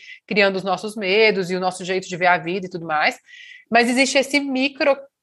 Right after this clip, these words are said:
também, assim, que é esse sistema familiar, né, que é essa relação com, que é um pouco essa criação, essa educação mesmo, assim, sabe? Essa,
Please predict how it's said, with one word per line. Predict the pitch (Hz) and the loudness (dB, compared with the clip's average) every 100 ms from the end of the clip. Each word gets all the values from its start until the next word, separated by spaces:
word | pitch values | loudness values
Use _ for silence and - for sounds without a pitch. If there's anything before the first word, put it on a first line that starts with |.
| _ | _
também, | 208 202 | 0 0
assim, | 196 202 | 0 0
que | 202 | -2
é | |
esse | 196 | -2
sistema | 202 202 - 208 | -8 -10 -4 -4
familiar, | 202 202 196 202 196 208 185 | 0 0 2 4 6 4 2
né, | 196 | -2
que | 196 | 2
é | 202 | 2
essa | 196 202 | 2 -2
relação | 196 190 190 - 196 | -6 -4 -6 -6 -8
com, | 190 196 185 185 _ _ - _ _ _ _ _ _ _ - | -8 -10 -10 -12 _ _ -20 _ _ _ _ _ _ _ -4
que | 285 | 0
é | |
um | 320 | 0
pouco | 349 370 | 0 0
essa | 392 392 | -2 -4
criação, | 381 480 523 349 | -6 -8 -2 0
essa | 269 262 | 2 2
educação | 233 240 320 - 294 247 | 0 0 0 0 -2 0
mesmo, | 220 202 185 | 0 -2 -4
assim, | 185 | -6
sabe? | - 240 180 165 | 2 4 4 2
Essa, | 170 | 0